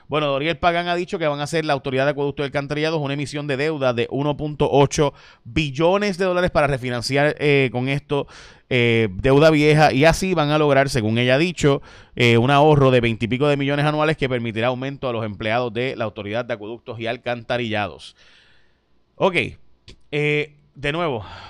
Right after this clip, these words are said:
orden de cese de cista contra el vertedero de Moca. De nuevo, el vertedero de Moca dando problemas. Ese vertedero, eh, la forma en la que aquí hemos hecho los vertederos y lixiviados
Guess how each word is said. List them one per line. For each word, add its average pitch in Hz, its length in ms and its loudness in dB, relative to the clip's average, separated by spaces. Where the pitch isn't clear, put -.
orden 175 380 -4
de 160 60 -10
cese 165 260 -8
de 160 160 -4
cista 165 420 -4
contra 135 300 -8
el 120 60 -8
vertedero 123 480 -6
de 147 100 -4
Moca. 165 460 -4
De 120 140 -6
nuevo, 151 300 -8
el 131 60 -8
vertedero 117 340 -10
de 127 80 -8
Moca 127 240 -8
dando 123 240 -6
problemas. 127 380 -10
Ese 117 160 -8
vertedero, 127 560 -8
eh, 107 180 -6
la 101 100 -10
forma 127 260 -8
en - 20 -8
la 135 80 -4
que 120 80 -8
aquí 120 160 -10
hemos 123 180 -10
hecho 123 160 -14
los 117 100 -10
vertederos 117 480 -8
y 113 60 -6
lixiviados 113 640 -2